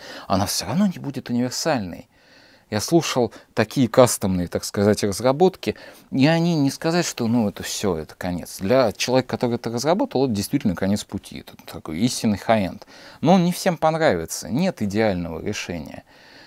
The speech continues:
Иногда в какой-то, а, системе, в каком-то сетапе и в определённом помещении лучше будет играть простая связка из усилителей, акустики и источника. А где-то нужно городить что-то очень сложное, а, с пополосным усилением.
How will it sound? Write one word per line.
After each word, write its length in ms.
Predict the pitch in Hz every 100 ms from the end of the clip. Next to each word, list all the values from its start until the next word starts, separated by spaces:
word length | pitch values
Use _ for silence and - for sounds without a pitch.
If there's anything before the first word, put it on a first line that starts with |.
| - _
Иногда 540 | 113 139 165 202 214
в 120 | 165 -
какой-то, 500 | 123 175 160 139 113 - _ _
а, 360 | 117 117 113 104
системе, 640 | - 131 - 170 185 143
в 180 | 101 -
каком-то 460 | - 120 156 139 127
сетапе 540 | - 127 - 160 123
и 180 | 120 143
в 80 | 139
определённом 520 | - 135 160 151 139
помещении 720 | 151 156 160 - - 165 104 - - 156
лучше 300 | 185 - 139
будет 380 | 160 135 -
играть 380 | 131 123 170 170
простая 560 | - 131 131 - 165 143
связка 520 | - 147 135 - 110
из 120 | 107
усилителей, 720 | 110 - 135 160 - 110 101
акустики 640 | 101 - 139 135 - - 98
и 40 |
источника. 640 | 92 - 98 - 82 - - - - -
А 100 | 110
где-то 340 | 110 165 175 113
нужно 340 | 120 135 104
городить 480 | 95 98 104 127 139
что-то 320 | - 107 107
очень 240 | 98 -
сложное, 720 | 92 - 113 135 110 101 90 - - - _
а, 160 | 107 98
с 80 |
пополосным 720 | - 104 - 95 107 - 95 90
усилением. 680 | - - 85 76 67 50